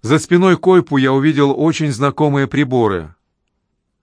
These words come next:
«Мы на главной базе специального корпуса», — сказал я. «Совершенно верно. Когда ты не вернулся из рая в срок,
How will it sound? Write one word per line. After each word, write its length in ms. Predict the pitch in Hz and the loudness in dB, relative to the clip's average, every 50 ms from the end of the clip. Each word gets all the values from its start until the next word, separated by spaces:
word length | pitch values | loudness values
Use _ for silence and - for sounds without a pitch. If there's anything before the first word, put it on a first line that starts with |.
| _ _ _ _ _ _ _ _ _ _ _ _ _ _ _ _ _ _ - | _ _ _ _ _ _ _ _ _ _ _ _ _ _ _ _ _ _ -6
«Мы 480 | 107 127 135 147 156 151 147 143 - - | -4 0 2 2 2 2 2 0 -2 -6
на 180 | 120 127 139 127 | -6 -4 -4 -2
главной 400 | 107 143 147 143 139 135 135 120 | 0 0 0 0 0 -2 -2 -2
базе 440 | 107 127 151 156 143 120 143 143 | -2 0 0 0 0 -2 -2 -4
специального 600 | 127 - - 139 - - 151 147 143 143 139 139 | -4 -4 -6 -8 -4 -2 -2 -2 0 0 -2 -2
корпуса», — 560 | 139 - 180 180 131 - 131 117 - - 117 104 | -2 -2 -2 -2 -2 -4 -8 -8 -6 -6 -6 -6
сказал 400 | - - 127 117 104 123 117 107 | -6 -6 -6 -4 -2 -2 -2 -2
я. 260 | 110 107 95 82 76 - _ _ _ _ _ _ _ _ _ _ _ _ _ _ _ _ | -2 -4 -4 -6 -8 -14 _ _ _ _ _ _ _ _ _ _ _ _ _ _ _ _
«Совершенно 500 | - - 139 123 120 110 - 143 139 139 | -8 -4 -2 -2 0 0 0 -2 0 0
верно. 500 | 143 135 156 180 160 131 104 82 71 - _ _ _ _ _ _ _ _ _ _ _ _ _ _ _ _ _ _ _ _ _ _ _ _ _ _ _ _ _ _ | 0 0 0 0 -2 -2 -6 -8 -12 -14 _ _ _ _ _ _ _ _ _ _ _ _ _ _ _ _ _ _ _ _ _ _ _ _ _ _ _ _ _ _
Когда 300 | - 127 123 120 123 143 | -6 -6 -4 -2 -2 -2
ты 100 | 135 135 | -2 -2
не 100 | 123 127 | -2 0
вернулся 520 | 123 123 120 120 131 139 135 - - 131 127 | 0 0 0 0 0 -2 -2 -2 -2 -2 -4
из 280 | 135 - 135 127 113 107 | -4 -4 -6 -8 -4 -2
рая 280 | 120 127 123 117 117 | -2 -2 0 -2 -2
в 60 | 104 - | -4 -4
срок, 480 | - 139 139 165 165 - - - - | -2 -2 0 0 0 -2 -6 -12 -20